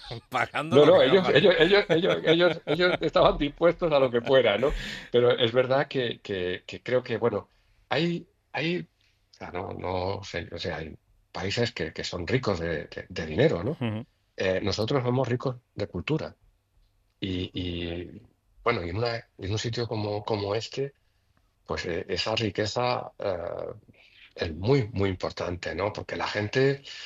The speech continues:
Speaker 2: la gente viene, o sea, un, una, una expo universal es un, un gran regalo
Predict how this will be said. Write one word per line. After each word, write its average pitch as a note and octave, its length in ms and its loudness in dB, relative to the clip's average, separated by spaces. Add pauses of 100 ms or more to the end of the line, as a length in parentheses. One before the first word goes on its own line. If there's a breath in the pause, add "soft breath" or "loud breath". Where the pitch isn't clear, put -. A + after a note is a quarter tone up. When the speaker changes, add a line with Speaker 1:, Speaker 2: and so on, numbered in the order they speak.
(520 loud breath)
Speaker 2:
la - 100 -6
gente G2 380 -2 (440)
viene, F2+ 720 -2
o - 40 -20
sea, - 200 -10
un, B3 440 0
una, G#3 300 4
una D3+ 280 4
expo B2 260 -2
universal G#2+ 480 2
es A#2+ 80 -2
un, F2 240 -8 (160)
un G#2+ 100 2
gran F#2 200 4
regalo E2 400 -2